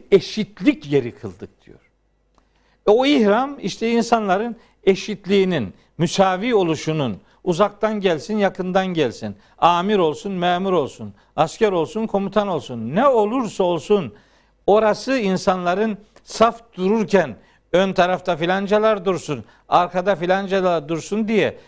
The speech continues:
bir sıralama yapılmaz. Mabede ilk gelen en önde olur. Onun hakkı odur. En sonra gelip en öne geçmek uyanıklılığının bir alemi yok. Herkes bu geldiğinde boş bulduğu yeri,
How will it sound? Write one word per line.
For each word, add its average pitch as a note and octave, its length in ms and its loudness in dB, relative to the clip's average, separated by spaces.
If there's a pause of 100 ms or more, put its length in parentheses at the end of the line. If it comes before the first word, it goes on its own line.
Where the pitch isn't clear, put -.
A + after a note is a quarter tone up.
(160)
bir F3+ 100 2
sıralama F3 580 0
yapılmaz. D#3+ 640 -2 (260)
Mabede F#3 560 0
ilk A#3 260 -4
gelen G#3 300 2
en G#3+ 280 0
önde F#3+ 300 2
olur. C#3 280 0
Onun F#3 300 -2
hakkı E3+ 320 0
odur. D3+ 240 0 (340)
En A3 180 2
sonra G3+ 300 0
gelip F3+ 320 -2
en G3 120 2
öne F#3+ 220 -2
geçmek E3+ 420 -4
uyanıklılığının F3 880 0
bir F#3 60 4
alemi F3 380 0
yok. D3 240 0 (260)
Herkes A3 560 0 (240)
bu F3 200 0
geldiğinde F#3+ 720 0
boş B3 240 2
bulduğu D3 360 -4
yeri, B2 400 0